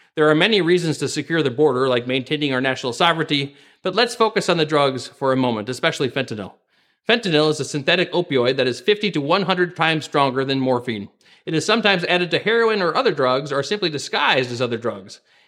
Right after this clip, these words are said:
Many people think they are purchasing heroin or other drugs and don't know they're actually getting fentanyl, and that increases the risk of overdose. Only two milligrams of fentanyl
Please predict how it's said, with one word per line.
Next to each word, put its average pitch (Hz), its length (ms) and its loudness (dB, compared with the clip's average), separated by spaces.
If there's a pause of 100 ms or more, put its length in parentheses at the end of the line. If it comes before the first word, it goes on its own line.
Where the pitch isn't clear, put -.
(160)
Many 269 200 2
people 226 220 2
think 240 220 0
they 165 100 4
are 151 80 2
purchasing 170 440 -2
heroin 185 380 2
or 151 120 0
other 165 160 -2
drugs 147 340 0
and 156 100 0
don't 170 220 0
know 160 200 2
they're 156 200 0
actually 190 300 0
getting 165 240 0
fentanyl, 143 460 -2 (360)
and 147 140 0
that 190 120 2
increases 180 420 0
the 160 100 0
risk 139 200 2
of 143 140 -4
overdose. 135 720 -2 (360)
Only 196 240 4
two 269 280 0
milligrams 135 720 2
of 120 120 -4
fentanyl 113 460 -2